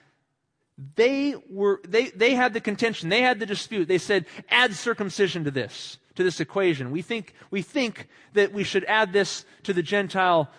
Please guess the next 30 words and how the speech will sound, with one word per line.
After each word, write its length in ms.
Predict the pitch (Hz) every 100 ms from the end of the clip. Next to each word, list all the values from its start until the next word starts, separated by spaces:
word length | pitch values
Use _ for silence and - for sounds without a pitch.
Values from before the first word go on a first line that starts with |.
| -
uh, 320 | 160 147 135 - -
to 120 | 196
the, 180 | 160 170
to 160 | 147 175
the 80 | 160
works 320 | 180 190 -
that 140 | 160
the 60 | 156
Gentiles 480 | 180 180 175 151 165
need 200 | 170 147
to 80 | 139
do," 460 | 139 202 135 104 101 _
right? 320 | 147 175 220 202 _ _ _ _ _ _
And 100 | 180
so 140 | 170 214
they 140 | 214
were 140 | 247 226
given 280 | 180 185
a 60 | 220
hearing. 500 | 208 294 330 214 107 _ _ _ -
The 80 | 180
plaintiffs 720 | - 214 247 277 - - - _ -
were 100 | 208
given 480 | 170 196 180 190 190 _ _
an 140 | 175 175
open 180 | 175 - _
hearing, 400 | 185 196 190 139 _ _
opportunity 420 | - - _ - 160
to 100 | 151
speak. 500 | - 220 196 -